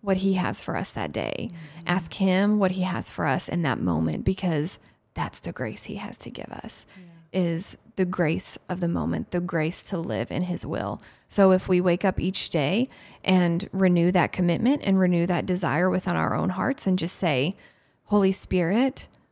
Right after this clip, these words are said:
Speaker 1: show me, show me your will today. I love you. Help me when I face temptation. Keep me close to you. I want to do what you want." "I love you and I trust you,"
Speaker 2: Mm-hmm.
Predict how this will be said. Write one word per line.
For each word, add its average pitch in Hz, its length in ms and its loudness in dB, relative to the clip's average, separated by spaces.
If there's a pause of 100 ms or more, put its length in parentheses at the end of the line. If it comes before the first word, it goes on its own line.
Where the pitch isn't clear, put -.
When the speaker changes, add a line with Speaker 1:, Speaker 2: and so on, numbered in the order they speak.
(340)
Speaker 1:
show 190 380 2
me, 233 320 4 (240)
show - 180 0
me 220 140 4
your 208 160 4
will 185 240 2
today. 226 580 -4
I 202 100 2
love 190 520 2
you. 254 380 0 (360)
Help 208 320 0
me 226 260 4
when 254 160 4
I 190 140 2
face 196 320 -2
temptation. 202 800 -2 (140)
Keep - 160 -4
me 196 120 0
close 180 480 0
to - 140 -4
you. 254 400 0 (300)
I 190 80 2
want 202 420 2
to 202 120 -4
do 190 280 2
what 185 220 0
you 185 240 2
want." 180 580 -2 (340)
"I 185 60 -2
love 185 340 0
you 196 160 0
and 170 100 0
I 160 100 -2
trust - 440 -6
you," 254 160 0
Speaker 2:
Mm-hmm. 220 200 -6